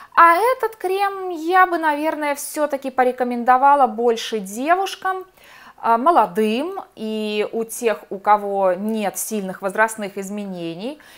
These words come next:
Я не скажу, что он плохой, нет, он хороший, просто он, а, м, в нем нет такого прям хорошего антивозрастного, какого-то мощного действия, он скорее больше так на увлажнение.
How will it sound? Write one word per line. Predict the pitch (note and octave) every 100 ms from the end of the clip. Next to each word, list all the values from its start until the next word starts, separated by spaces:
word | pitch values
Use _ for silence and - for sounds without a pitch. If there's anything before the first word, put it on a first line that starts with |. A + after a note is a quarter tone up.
| -
Я | G#3+ A3+
не | B3+
скажу, | - G4 F#4
что | -
он | G3+
плохой, | G3+ A3 - A3
нет, | G3+ A#3+ -
он | F#3+
хороший, | - B3 E4 G#3+ -
просто | F3 G3+ G#3 - B3+ -
он, | G#3 C4+ F#4+ F#4+ - - - C4+
а, | - G#3+ G#3
м, | G#3 G#3+ A3+
в | A3
нем | A#3+ C#4 C#4
нет | C#4 B3+
такого | G3+ G#3+ G3+
прям | F#3+ F#3+ F#3 F3+ E3+ F#3
хорошего | - G3+ G3+ G3+ G3 - F#3
антивозрастного, | F#3 F#3 F#3+ F#3+ F#3+ F#3+ F#3+ A3 A3 G3
какого-то | G3 G3+ G3 F#3 G3+
мощного | A3 G#3 - F#3 F#3
действия, | G#3 F4+ G#4 - D#4 D4+ -
он | F#4 G#4+
скорее | - G#3 C4 E4+
больше | G3 B3 D4 A3+
так | A3 A#3
на | G#3+
увлажнение. | G#3 G#3 G#3 G#3 F#3+ F3 D3+ C#3 -